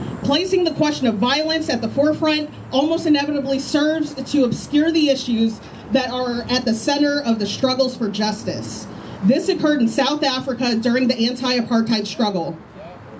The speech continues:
Interestingly, Nelson Mandela, who has been s-, sanctified as the most important peace advocate of our time, was kept on the U S terrorist list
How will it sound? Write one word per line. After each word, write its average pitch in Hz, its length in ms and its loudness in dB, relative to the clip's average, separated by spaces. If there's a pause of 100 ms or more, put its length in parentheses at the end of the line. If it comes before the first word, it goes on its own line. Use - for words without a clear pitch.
(1500)
Interestingly, 233 1000 2 (220)
Nelson 311 380 4
Mandela, 240 680 2 (180)
who 269 200 4
has 247 240 0
been 269 460 2
s-, - 220 -12 (120)
sanctified 277 720 2
as 233 220 0
the 240 100 4
most 233 580 2
important 277 640 0
peace 269 360 0
advocate 233 500 -2
of 277 240 0
our 277 140 2
time, 214 560 -2 (480)
was 254 160 4
kept 285 260 0
on 311 100 2
the 294 60 2
U 262 180 4
S 277 160 0
terrorist 233 520 0
list 196 360 0